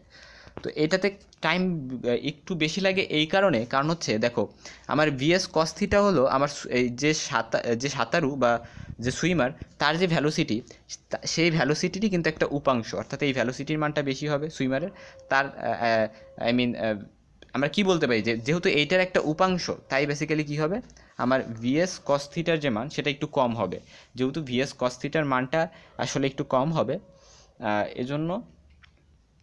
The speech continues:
আমাদের আসলে এক্ষেত্রে, আহ, টাইমটা একটু বেশি লাগে। So, এটা একটু মনে রাখবা।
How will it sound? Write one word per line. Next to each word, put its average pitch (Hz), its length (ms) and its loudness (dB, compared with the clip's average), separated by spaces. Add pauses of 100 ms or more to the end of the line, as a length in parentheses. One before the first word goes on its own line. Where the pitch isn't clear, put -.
(420)
আমাদের 127 520 0
আসলে 123 280 0
এক্ষেত্রে, 127 400 0
আহ, 104 400 -2 (160)
টাইমটা 135 320 2
একটু 131 160 -2
বেশি 107 240 0
লাগে। 87 180 -6 (160)
So, 147 60 0
এটা 151 140 0
একটু 151 180 -4
মনে 143 220 2
রাখবা। 143 280 0